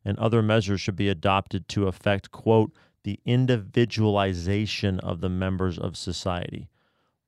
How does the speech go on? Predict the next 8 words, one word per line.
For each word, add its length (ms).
Where 400
the 260
Chicago 540
School 360
was 160
neo-Marxist 840
in 120
orientation, 880